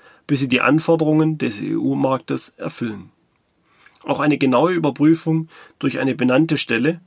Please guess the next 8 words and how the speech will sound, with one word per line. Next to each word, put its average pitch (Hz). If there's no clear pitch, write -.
kann 117
angeordnet 117
werden. 87
Und 135
dafür 131
müssen 151
die 143
Produkte 131